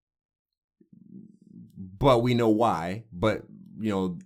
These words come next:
if you just go with the numbers, it hasn't been great so far. So I think we stand to possibly make Kirk Cousins have a bad day, assuming we can get some sort of pass rush.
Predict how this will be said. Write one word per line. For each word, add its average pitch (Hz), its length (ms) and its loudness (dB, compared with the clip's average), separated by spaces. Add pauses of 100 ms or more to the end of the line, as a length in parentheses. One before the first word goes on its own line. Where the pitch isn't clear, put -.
if - 120 -16
you 107 60 -6
just 95 240 -6
go 107 140 4
with 120 180 4
the 131 80 -2
numbers, 117 560 0
it 107 100 -4
hasn't 110 360 -2
been 104 200 -4
great 117 260 0
so 85 200 -6
far. 71 360 -14 (1700)
So 135 480 2 (140)
I 220 200 6
think 143 220 0
we 131 120 2
stand 123 580 0 (320)
to 117 420 2
possibly 139 540 0
make 120 400 2 (420)
Kirk - 280 0
Cousins 123 580 0 (600)
have 107 220 0
a 98 40 -6
bad 98 320 -2
day, 113 320 -2 (800)
assuming 208 400 2
we 190 100 2
can 175 140 0
get 165 200 4
some 180 360 2
sort 160 240 0
of 131 120 -6
pass 113 320 -2
rush. - 400 -10